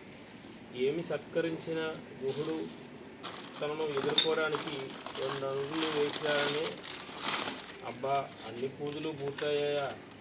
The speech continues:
లేవయ్యా, చాలు" అంటూ గుహుడు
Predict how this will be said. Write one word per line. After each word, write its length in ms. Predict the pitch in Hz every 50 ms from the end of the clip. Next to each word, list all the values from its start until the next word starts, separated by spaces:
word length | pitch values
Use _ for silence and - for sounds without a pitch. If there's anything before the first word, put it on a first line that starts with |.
| - - - - -
లేవయ్యా, 560 | 117 117 131 143 151 156 160 165 160 160 131 123 - - 139
చాలు" 320 | 127 127 139 147 143 139
అంటూ 360 | 135 131 123 139 156 175 - 143 - 135 - -
గుహుడు 380 | 123 123 135 156 156 147 143 139